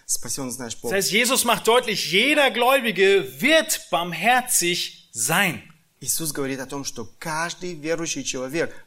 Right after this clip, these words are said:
Speaker 1: будет милосердным.
Speaker 2: Nicht um gerettet zu werden, sondern weil er gerettet ist.
Speaker 1: Не потому что, не для того, чтобы быть спасённым, но потому что он спасён.
Speaker 2: Und wie wichtig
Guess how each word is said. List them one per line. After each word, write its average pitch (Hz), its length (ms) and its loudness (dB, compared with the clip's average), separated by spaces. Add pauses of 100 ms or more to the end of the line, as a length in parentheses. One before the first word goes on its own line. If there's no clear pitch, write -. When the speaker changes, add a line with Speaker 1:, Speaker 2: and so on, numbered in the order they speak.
Speaker 1:
будет 120 640 -8
милосердным. 123 600 -6
Speaker 2:
Nicht 165 220 -2
um 196 160 0
gerettet 170 420 0
zu 139 200 -2
werden, 190 360 4
sondern 147 380 0
weil 220 200 4
er 151 120 2
gerettet 117 420 -6
ist. 120 240 -10
Speaker 1:
Не 180 100 -4
потому 185 400 -8
что, 147 540 -6
не 135 220 -4
для 180 120 -4
того, 170 280 -4
чтобы 139 280 -6
быть 139 200 -6
спасённым, 165 680 -4 (180)
но 127 100 -8
потому 175 440 0
что - 440 -2
он 135 160 0
спасён. 123 500 -2 (1080)
Speaker 2:
Und 147 360 -8 (1300)
wie 151 300 -6
wichtig - 640 0